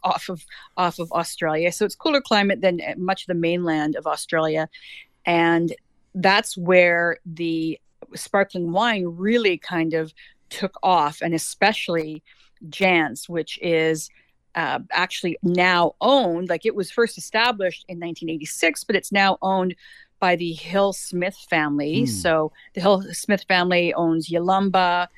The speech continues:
Speaker 1: They own a, a number of other producers. They actually have, uh, wine, wineries now also in New Zealand. And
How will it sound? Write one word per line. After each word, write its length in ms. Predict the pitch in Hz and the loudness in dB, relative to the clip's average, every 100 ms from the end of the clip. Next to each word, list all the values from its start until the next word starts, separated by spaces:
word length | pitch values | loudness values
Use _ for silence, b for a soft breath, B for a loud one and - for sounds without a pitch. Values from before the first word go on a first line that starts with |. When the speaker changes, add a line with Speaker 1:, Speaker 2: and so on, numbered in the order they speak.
| B B B | B B B
Speaker 1:
They 220 | 175 165 - | -10 -8 -6
own 380 | 160 156 160 - | -6 -4 -6 -4
a, 100 | 165 165 | -4 -4
a 60 | |
number 380 | 170 180 190 185 | -2 0 2 2
of 100 | 165 170 | 2 -2
other 220 | 175 175 | -2 -4
producers. 580 | - 165 165 - 165 175 | -8 -6 -6 -4 -4 2
They 60 | |
actually 300 | 165 - 220 | 2 4 2
have, 180 | 170 156 151 - | 0 -2 -6 -4
uh, 220 | 170 156 - | -2 0 -2
wine, 640 | 160 160 160 165 165 165 - | 0 2 4 4 4 0 0
wineries 460 | 180 208 220 175 165 | 2 2 2 -2 -2
now 380 | 160 156 156 - - | 0 0 -2 -6 -8
also 300 | 165 156 - | -8 -8 -8
in 200 | 170 160 | -4 -2
New 120 | 151 | 0
Zealand. 600 | 151 170 175 180 175 175 - B B B B - | 0 0 2 4 2 0 -4 B B B B 0
And 520 | 170 165 160 160 156 | 4 4 4 0 -2